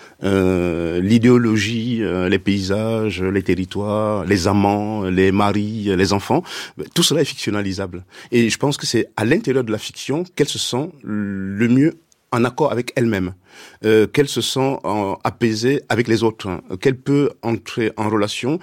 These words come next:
avec quiconque sans, sans tension et sans conflit. Je crois que c'est ça, en fait, le rapport à Maryse Condé, c'est d'abord la fiction. Et je crois que c'est la fiction qui l'a en plus sauvée, je crois,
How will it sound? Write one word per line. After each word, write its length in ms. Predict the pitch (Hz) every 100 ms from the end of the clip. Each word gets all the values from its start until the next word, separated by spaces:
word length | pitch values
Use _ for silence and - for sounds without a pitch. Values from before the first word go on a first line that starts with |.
| - - -
avec 340 | 107 120 113
quiconque 420 | - 117 127 135 120
sans, 580 | - 120 113 110 113 107
sans 220 | - 127
tension 400 | 120 113 117 104
et 40 |
sans 160 | 98 104
conflit. 320 | 101 98 98 - - -
Je 80 | -
crois 100 | -
que 80 | -
c'est 120 | 123
ça, 200 | - 143
en 60 |
fait, 300 | 117 113 -
le 100 | 107
rapport 300 | 107 107 117
à 20 | 107
Maryse 240 | 101 104
Condé, 320 | - 101 117
c'est 320 | 131 - 101
d'abord 300 | 107 110 120
la 60 | 104
fiction. 300 | - - - - - - 120
Et 220 | 117 -
je 80 | -
crois 100 | 139
que 60 | -
c'est 80 |
la 80 | 113
fiction 320 | - 107 -
qui 140 | 120 123
l'a 80 | 117
en 20 |
plus 140 | -
sauvée, 480 | 208 - 110 151 185 -
je 160 | -
crois, 320 | 101 - -